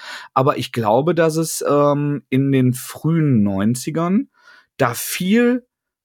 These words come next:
Kinderinfotainment zu gab. Also ich meine, nicht nur Captain Planet. Ich hatte irgendwie so eine Hörspielserie mit so einem, äh, Schmetterling. Maxchen hieß der, der Kinder-Umwelt-Club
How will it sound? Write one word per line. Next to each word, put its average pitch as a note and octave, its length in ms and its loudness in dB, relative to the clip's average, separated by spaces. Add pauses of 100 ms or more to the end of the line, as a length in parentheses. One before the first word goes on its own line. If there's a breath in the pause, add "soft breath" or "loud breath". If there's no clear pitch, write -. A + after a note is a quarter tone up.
(260)
Kinderinfotainment B2 1300 0
zu G2+ 120 -14
gab. F2+ 320 -6
Also A2+ 140 -2
ich A#2 80 -4
meine, B2+ 220 4
nicht E3 280 0
nur G3+ 160 2
Captain F3 400 -4
Planet. D#3 460 -2 (460 loud breath)
Ich B2+ 180 -6
hatte E3+ 180 -2
irgendwie D#3+ 360 0
so D3 100 2
eine C3+ 220 2
Hörspielserie D#3 1300 2
mit C#3+ 240 -4
so D3+ 120 0
einem, C3+ 300 -2
äh, A#2 440 2
Schmetterling. F3 1000 -2 (400 soft breath)
Maxchen F3 600 -2
hieß D#3+ 420 -6
der, D#3 380 2
der C#3 180 0
Kinder-Umwelt-Club D#3 1600 0